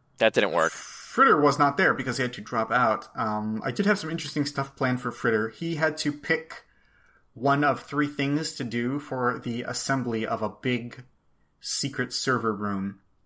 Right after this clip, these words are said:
Speaker 2: Uh, and he chose to get the software. And there was gonna be a plot line where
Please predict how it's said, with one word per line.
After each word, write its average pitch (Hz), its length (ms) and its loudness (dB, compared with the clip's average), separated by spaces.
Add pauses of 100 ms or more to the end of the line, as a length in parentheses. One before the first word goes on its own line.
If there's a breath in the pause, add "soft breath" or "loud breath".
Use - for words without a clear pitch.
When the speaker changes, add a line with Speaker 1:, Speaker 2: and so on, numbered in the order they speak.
(340)
Speaker 2:
Uh, 104 180 4
and 120 120 2
he 135 40 0
chose 135 360 0
to 131 100 -2
get 127 160 -2
the 117 80 0
software. 104 840 0
And 123 160 0
there 135 80 4
was 135 140 2
gonna 151 160 0
be 139 80 0
a 131 60 0
plot 139 340 0
line 120 400 -2
where 110 540 0